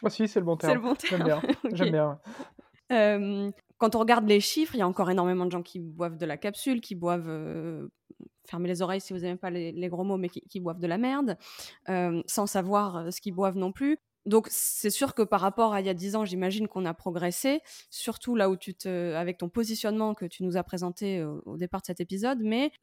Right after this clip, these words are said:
Speaker 2: on, on n'y est pas, quoi. Il y a quand même, il y a quand même du boulot. Et moi, ça me fait penser à une question que je me pose, si vous avez écouté plusieurs épisodes, euh, j'ai pas la réponse. Peut-être que tu pourras m'aider à y répondre. Est-ce que c'est faisable et surtout, est-ce que c'est souhaitable que tous les individus de cette planète,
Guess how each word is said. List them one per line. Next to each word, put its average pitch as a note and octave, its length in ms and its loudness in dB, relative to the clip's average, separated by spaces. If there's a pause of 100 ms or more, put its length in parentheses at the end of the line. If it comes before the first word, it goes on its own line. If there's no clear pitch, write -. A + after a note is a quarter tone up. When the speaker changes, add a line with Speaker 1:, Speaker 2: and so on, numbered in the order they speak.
(100)
Speaker 2:
on, - 160 -10
on A#3 100 6
n'y B3 100 10
est C#4+ 60 8
pas, A3+ 160 8
quoi. F#3 200 0
Il - 20 2
y F3+ 60 4
a F3 60 0
quand F#3+ 120 -2
même, G#3+ 380 4
il F#3+ 60 2
y F#3+ 40 4
a F#3+ 80 2
quand - 80 -6
même A3 180 2
du F#3+ 140 -2
boulot. B3+ 440 2
Et A#3 80 2
moi, B3+ 220 4
ça B3+ 200 -2
me A3 100 -2
fait A3 160 -2
penser A3 300 -2
à - 20 2
une G3+ 80 -2
question G#3 340 -2
que G#3 140 -4
je F3 80 -2
me F3 140 0
pose, A#3+ 320 2
si - 120 -8
vous F3 120 -4
avez F3 140 0
écouté F3+ 220 -4
plusieurs F#3+ 380 -2
épisodes, G3 420 -4
euh, E3+ 160 -2
j'ai G3+ 140 0
pas B3+ 120 4
la A#3 100 4
réponse. A3 440 -4 (360)
Peut-être G3+ 160 -4
que G3 40 -4
tu - 120 -12
pourras F#3 220 -4
m'aider G#3+ 180 0
à A3+ 80 2
y G#3 80 0
répondre. G#3 480 -4 (440)
Est-ce C4 220 0
que C4+ 180 0
c'est G#3+ 200 -6
faisable A3 640 0
et F3 40 0
surtout, A#3 300 -4
est-ce G3 140 -2
que F#3+ 80 0
c'est E3+ 160 -4
souhaitable B3 640 -2 (300)
que F#3 280 2 (180)
tous D4+ 120 -6
les A#3+ 160 -4
individus A3 640 0
de F3 160 -2
cette E3 340 -8
planète, G#3 480 -2